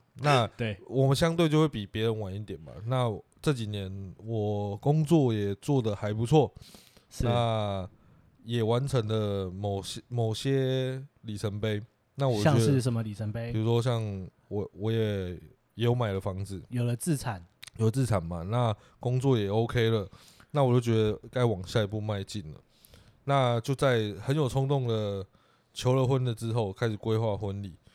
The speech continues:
Speaker 1: 然后就遇到我的女朋友车祸。
Speaker 2: 对。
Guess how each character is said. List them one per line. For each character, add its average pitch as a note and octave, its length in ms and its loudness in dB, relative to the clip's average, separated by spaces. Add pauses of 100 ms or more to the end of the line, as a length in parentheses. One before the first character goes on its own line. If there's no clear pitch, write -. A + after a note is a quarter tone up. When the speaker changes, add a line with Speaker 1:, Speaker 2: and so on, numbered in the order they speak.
(540)
Speaker 1:
然 A2 160 0
后 - 20 2
就 B2 140 0
遇 A#2 100 -2
到 A#2 140 0
我 F#2+ 140 -4
的 F2+ 100 -8
女 E2+ 100 -10
朋 F#2+ 160 -8
友 F2 240 -10
车 A2 220 0
祸。 A2 220 0 (880)
Speaker 2:
对。 G#2 180 -2